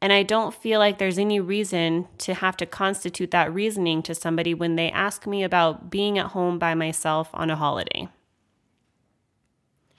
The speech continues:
And typically, in a day like today, I would go and visit my family.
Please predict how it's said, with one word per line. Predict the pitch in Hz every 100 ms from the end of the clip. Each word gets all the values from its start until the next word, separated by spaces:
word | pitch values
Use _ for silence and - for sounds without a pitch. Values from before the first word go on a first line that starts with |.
| _ - - _ _ _ _ _ _ -
And | 262 262
typically, | 220 196 180 190 196
in | 202
a | 175
day | 170 165
like | 160 160
today, | 165 156 151
I | 156
would | 160 160
go | 160 160
and | 156
visit | 160 160 160 156
my | - 170
family. | 170 156 143 147 196